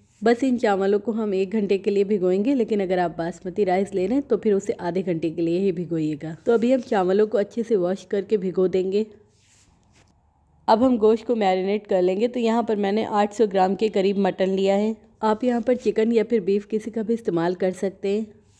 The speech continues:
सबसे पहले हम इसमें वन टीस्पून नमक डालेंगे, साथ ही टू टेबलस्पून अदरक लहसुन का पेस्ट ऐड कर देंगे,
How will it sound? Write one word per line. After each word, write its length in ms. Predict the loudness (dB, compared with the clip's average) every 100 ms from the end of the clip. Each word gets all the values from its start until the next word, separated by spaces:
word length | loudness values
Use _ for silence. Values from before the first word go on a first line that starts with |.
| -20 -20
सबसे 300 | 0 2 2 2
पहले 240 | 2 4
हम 120 | 2
इसमें 240 | 0 0 0
वन 180 | 0
टीस्पून 500 | 0 -2 -2 0 0
नमक 260 | 0 0 0
डालेंगे, 440 | 0 0 0 0 0
साथ 280 | 0 -2
ही 60 | -2
टू 200 | -4 -6
टेबलस्पून 640 | 0 0 2 -2 -2 -4 -4 -12
अदरक 340 | -6 -6 -4
लहसुन 280 | -4 -4 -2
का 120 | -2
पेस्ट 340 | -2 -2 -2 0
ऐड 180 | -4 -2
कर 120 | -2
देंगे, 400 | 0 -2 -2 -4